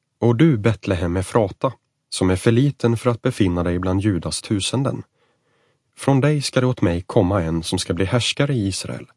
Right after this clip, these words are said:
en vars ursprung är från forna tider, från en avlägsen forntids dagar. Från Nasaret fick man färdas närmare tretton mil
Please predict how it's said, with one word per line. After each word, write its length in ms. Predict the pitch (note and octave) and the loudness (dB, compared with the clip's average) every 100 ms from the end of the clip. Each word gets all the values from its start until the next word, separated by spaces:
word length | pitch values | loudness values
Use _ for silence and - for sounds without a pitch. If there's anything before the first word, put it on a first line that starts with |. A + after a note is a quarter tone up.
| _ _ _ _ _ | _ _ _ _ _
en 180 | A2 G2+ | 2 4
vars 220 | G#2+ - | 2 2
ursprung 500 | C#3+ A#2 - B2+ A#2+ | 2 0 0 0 0
är 120 | E2+ | -2
från 180 | E2 F#2 | -4 -6
forna 360 | - A2 E2+ E2+ | -2 -2 -2 -4
tider, 460 | - G2+ C3+ B2+ _ _ _ _ _ | -4 -2 -4 -6 _ _ _ _ _
från 200 | - F2 | -4 0
en 100 | F2 | 2
avlägsen 680 | - A#2 G2+ G#2+ G#2+ - A2 | 4 4 4 2 0 -2 -2
forntids 580 | - G2+ E2 D#2+ D#2 - | 0 0 -2 -8 -6 -4
dagar. 380 | F#2 E2 G#2+ - _ _ _ _ _ _ _ _ _ _ _ _ _ _ _ _ _ _ _ _ _ _ _ _ _ _ _ | -4 -4 -8 -10 _ _ _ _ _ _ _ _ _ _ _ _ _ _ _ _ _ _ _ _ _ _ _ _ _ _ _
Från 240 | - G#2+ G2+ | -2 2 4
Nasaret 480 | A2+ - A#2 C#3 | 4 4 2 0
fick 200 | - G#2+ | -2 -2
man 140 | A2 G#2 | 0 2
färdas 420 | A#2 F#2 F2+ - | 2 2 0 0
närmare 340 | A2+ F2+ E2 | 0 0 -2
tretton 560 | F#2 - G#2+ - A2 G2+ | -6 -6 -8 -4 -2 2
mil 320 | B2 C3+ E2 | 2 0 -4